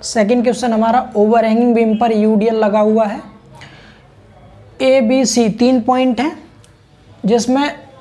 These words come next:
ए और B पर support है, तो reaction आरए और आरबी है, और ए से B तक की दूरी चार meter है और B से सी तक की दूरी एक meter है, और पूरी beam पर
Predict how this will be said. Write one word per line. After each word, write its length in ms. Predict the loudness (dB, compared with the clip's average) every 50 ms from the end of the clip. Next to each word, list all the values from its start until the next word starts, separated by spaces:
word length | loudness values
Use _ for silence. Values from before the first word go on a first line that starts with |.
| -20 -20 -20 -20 -20 -20 -20 -20 -20 -20 -8 -2 0
ए 120 | 2 2
और 140 | 2 2 0
B 160 | -2 -2 -2
पर 200 | -2 0 -2 -2 -2
support 480 | -2 -2 -2 -2 0 0 0 0 0
है, 60 | -4 -6
तो 140 | -4 -2
reaction 520 | 0 2 2 2 0 -2 -4 -4 -4 -4 -4
आरए 460 | -4 -2 0 0 0 0 -2 -2 0
और 160 | 0 0 0
आरबी 400 | 0 0 0 0 0 0 2 0
है, 160 | 0 0 -4 -8 -14 -20 -20 -20 -20 -20 -20 -20 -20 -12 -4
और 240 | -2 -2 -2 -2 -4 -4 0
ए 160 | 2 2 2
से 160 | 0 0 -2 0
B 160 | 0 0 0
तक 200 | 0 -2 -2 -2
की 100 | -2 -2
दूरी 260 | 0 0 0 0 0
चार 260 | 0 0 0 0 0 0
meter 280 | -2 -2 -2 0 0
है 120 | 0 2 2
और 140 | 2 0 0
B 200 | 0 0 0 -2
से 160 | -2 -2 -4
सी 160 | -4 -4 -4
तक 180 | -4 -4 -4 -4
की 100 | -2 0
दूरी 220 | 2 2 2 2 0 0 -4 -12 -18 -8 -2
एक 180 | -2 0 0 0
meter 320 | 0 -2 0 0 0 0 0
है, 120 | -2 -4 -6 -14 -20 -20 -14 -8 -6
और 120 | -6 -6 -6 -6 -2
पूरी 260 | 0 0 2 2 2
beam 280 | 2 0 0 0 -2 -2
पर 280 | -2 -2 -2 -2 -4